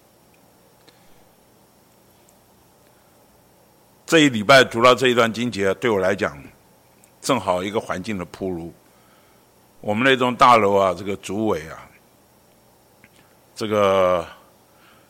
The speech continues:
不知道为什么，对我们的管理员啊，我们的弟兄啊，在那里有许多的，呃，意见，然后散播带风向啊，散播很多不实的言论，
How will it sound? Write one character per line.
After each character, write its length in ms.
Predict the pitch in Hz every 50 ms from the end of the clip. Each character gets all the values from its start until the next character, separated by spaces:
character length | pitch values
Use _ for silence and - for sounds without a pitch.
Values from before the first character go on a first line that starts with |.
| _ _ _ _ _ _ _ _ _ - -
不 120 | - 120 117
知 120 | 107 127
道 120 | 131 123
为 180 | 120 120 120 117
什 160 | 101 - 87
么， 100 | 78 76 73 - - - - _ _ _ _ _
对 160 | - 120 107
我 120 | 104 98
们 100 | 95 95
的 100 | 98 107
管 200 | 95 87 101 110 107
理 80 | 104
员 260 | 95 90 90 87 95 101
啊， 280 | 101 101 101 107 117 - - _ _ _ _ _
我 120 | - 95
们 100 | 92 92
的 60 | 98
弟 200 | 101 98 113 110
兄 200 | 92 - 110 104
啊， 80 | 101 98
在 160 | 90 - 98
那 160 | 101 101 101
里 220 | 98 92 85 85 82
有 160 | 92 98 101
许 220 | - - - 87
多 200 | 80 95 101 107
的， 320 | 107 98 92 90 82 71 - - _ _ _ _ _ _ _ -
呃， 240 | 87 82 78 80 85 -
意 120 | 95 101
见， 240 | 87 - - 92 82 85
然 100 | 92 87
后 100 | 92 95
散 320 | 92 - 120 104 101 95
播 320 | 87 101 101 104 104 92 - - - - _ _
带 200 | - 120 110 104
风 300 | 98 - 110 110 110 113
向 260 | - 120 113 101 92
啊， 220 | 87 87 87 85 85
散 260 | - - 120 107 101
播 160 | 90 104 107
很 200 | 104 - 90 82
多 180 | 82 92 98 101
不 180 | - - 117
实 240 | 113 - - - 90
的 80 | 90 95
言 220 | 92 87 87 87
论， 220 | 95 98 101 92